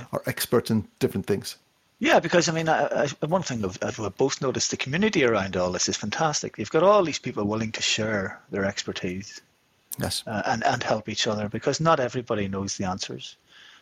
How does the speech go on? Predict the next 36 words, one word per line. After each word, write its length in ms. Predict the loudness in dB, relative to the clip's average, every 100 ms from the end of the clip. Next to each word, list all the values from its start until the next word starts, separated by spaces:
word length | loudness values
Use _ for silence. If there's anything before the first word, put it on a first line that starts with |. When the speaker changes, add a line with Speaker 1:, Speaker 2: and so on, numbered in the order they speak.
| _
Speaker 2:
So 80 | 0
Speaker 1:
No. 60 |
Speaker 2:
it's 100 | 0
a 60 | 0
matter 260 | 0 0
of, 240 | -2 -2 -2
uh, 300 | -2 -2 -6 -14 _ _ _ _ _ _
as 120 | -6 -4
you 80 |
say, 260 | 0 2 0
of 140 | 0
knowing 260 | -2 -2 0
where 140 | 0
to 80 | 0
go 160 | -2 -2
to 60 |
find 280 | -4 -4 -4
the 80 | -2
answer. 380 | -2 -2 -6 -8 -14 _ _ _
They're 140 | -10 -6
all 80 |
Speaker 1:
Yeah. 80 | -2
Speaker 2:
very 160 | -2 0
helpful. 380 | -2 -4 -14 -18 _ _ _ _ _ _
Speaker 1:
There 100 | 0
used 260 | 4 4 4
to 60 |
be 120 | 4 2
a 60 |
point 400 | 4 2 2 2
where 240 | 4 4 2
you 220 | -2 -2 -2 -8 -2
remember 420 | 4 6 8 8
all 140 | 6 6
the, 220 | 4 2 -2 -16 -10
the, 120 | 0